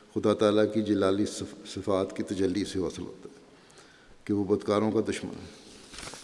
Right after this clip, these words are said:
اپنے قریبیوں کے دشمنوں کو ختم کرتا ہے۔ اور فرمایا کہ اور دوسرا مرتبہ خدا تعالیٰ کی جمالی تجلی سے ملتا ہے۔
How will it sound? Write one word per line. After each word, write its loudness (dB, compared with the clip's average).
اپنے 0
قریبیوں 2
کے -2
دشمنوں 0
کو -4
ختم -2
کرتا -2
ہے۔ -10
اور 2
فرمایا 4
کہ 2
اور 8
دوسرا 6
مرتبہ 4
خدا 4
تعالیٰ 6
کی 2
جمالی 4
تجلی 4
سے -4
ملتا -4
ہے۔ -16